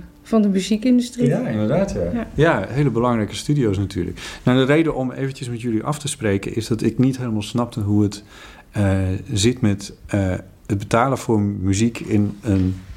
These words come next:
Speaker 2: podcast. En daarbij gebruik ik steeds het voorbeeld, en we hebben het er net ook al eventjes voordat ik de recorder aanzet over gehad, het voorbeeld dat ik een,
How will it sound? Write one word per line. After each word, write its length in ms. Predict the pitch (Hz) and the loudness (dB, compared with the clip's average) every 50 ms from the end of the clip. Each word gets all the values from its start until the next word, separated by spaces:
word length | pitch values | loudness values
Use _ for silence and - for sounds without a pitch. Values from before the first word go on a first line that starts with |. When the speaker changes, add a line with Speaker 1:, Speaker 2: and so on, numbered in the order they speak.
| - - - - - - - | -18 -20 -20 -20 -20 -6 -2
Speaker 2:
podcast. 440 | - 120 117 - - 104 92 92 - | 0 0 0 0 -2 -4 -4 -4 -4
En 60 | 104 | -4
daarbij 200 | 104 104 104 107 | -2 0 0 0
gebruik 360 | 101 117 98 110 110 117 104 | 0 0 2 2 2 2 0
ik 60 | - - | -2 -4
steeds 260 | - - 110 104 - | -2 0 0 0 -2
het 100 | - - | -6 -4
voorbeeld, 380 | - 117 113 113 120 120 117 - | 0 0 2 2 2 2 0 0
en 40 | 107 | -2
we 40 | 98 | -2
hebben 160 | 101 101 98 | -2 -2 -4
het 80 | 95 101 | -4 -4
er 60 | 98 | -4
net 140 | 101 95 - | -4 -4 -6
ook 120 | 104 - | -8 -8
al 60 | 104 98 | -8 -8
eventjes 240 | - 104 98 - | -8 -8 -10 -10
voordat 280 | - - 113 104 104 104 | -6 -2 -2 -2 -2 -2
ik 100 | - - | -4 -4
de 100 | - 104 | -2 -2
recorder 400 | 98 92 - 107 104 98 101 104 | -2 -2 0 0 0 0 0 0
aanzet 320 | 101 101 101 98 101 95 | 0 0 0 -2 -2 -2
over 220 | 104 98 95 98 98 | -2 -2 -2 -2 -4
gehad, 320 | - - 98 95 98 - - - - - - - - - - - | -2 0 0 0 0 -2 -8 -16 -16 -16 -18 -18 -20 -20 -10 -8
het 140 | - 104 - | -6 -6 -2
voorbeeld 580 | - - 117 107 104 104 104 101 101 - - | 2 2 2 4 4 2 2 0 -2 -4 -4
dat 140 | 110 107 101 | -4 -2 -2
ik 120 | 107 101 | -2 -2
een, 260 | - 101 101 101 104 | 0 0 0 0 -2